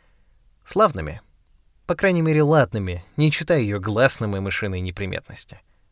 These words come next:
Природа раздает дары по собственному произволу. Месяца два спустя я обнаружил Пакстона в клубе для пассажиров первого класса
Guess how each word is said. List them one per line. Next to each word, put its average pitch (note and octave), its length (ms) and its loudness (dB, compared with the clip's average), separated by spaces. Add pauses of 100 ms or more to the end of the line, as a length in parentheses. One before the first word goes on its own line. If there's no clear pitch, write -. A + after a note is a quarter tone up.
(140)
Природа B2+ 480 2
раздает A2+ 480 0
дары F#2 460 -2 (320)
по G#2 100 -2
собственному F#2 580 -4
произволу. F#2+ 540 -12 (2250)
Месяца F3 380 0
два D3+ 180 2
спустя - 360 -2
я G3 160 6
обнаружил D3 500 2
Пакстона D#3 480 2
в - 100 -4
клубе C#3+ 320 2
для A#2 140 0
пассажиров A#2+ 540 -2
первого G#2+ 400 0
класса D#3+ 440 2